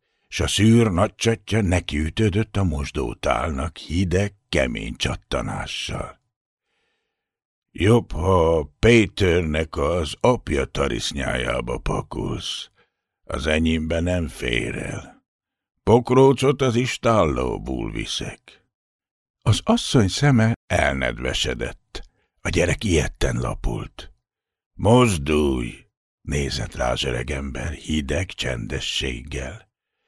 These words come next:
És a kisgyerek fürgén lecsúszott a padról. Ez júliusban volt, július elején. Most pedig szeptember van. Hajnal.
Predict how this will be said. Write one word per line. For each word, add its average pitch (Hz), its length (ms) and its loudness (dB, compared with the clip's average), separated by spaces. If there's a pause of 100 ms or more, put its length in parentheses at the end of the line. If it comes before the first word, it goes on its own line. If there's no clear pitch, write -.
(380)
És 151 240 4
a 151 80 6
kisgyerek 151 540 4
fürgén 110 680 2
lecsúszott 87 840 -4
a 85 60 0
padról. - 960 -8 (1300)
Ez 175 260 2
júliusban 64 760 2
volt, - 480 -10 (280)
július 73 520 0
elején. 55 720 -6 (380)
Most - 300 -6
pedig 69 260 0
szeptember 69 840 0
van. - 440 -12 (320)
Hajnal. 64 800 -4